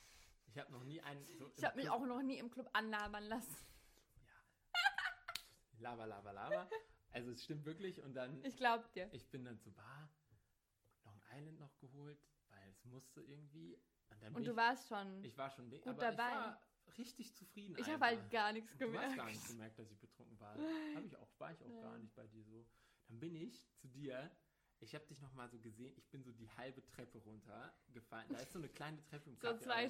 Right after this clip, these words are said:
Speaker 2: Stufen, ne?
Speaker 1: Die, ich bin so halb runtergefallen, weil ich
Speaker 2: Mhm.
Speaker 1: war schon so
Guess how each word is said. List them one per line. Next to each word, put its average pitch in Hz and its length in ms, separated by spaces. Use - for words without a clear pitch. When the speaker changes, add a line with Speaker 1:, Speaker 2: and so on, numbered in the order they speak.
Speaker 2:
Stufen, 254 540
ne? 233 340
Speaker 1:
Die, - 60
ich - 120
bin 143 120
so 127 140
halb 139 240
runtergefallen, 123 560
weil 113 160
ich 107 80
Speaker 2:
Mhm. 220 40
Speaker 1:
war 120 120
schon 131 260
so 120 220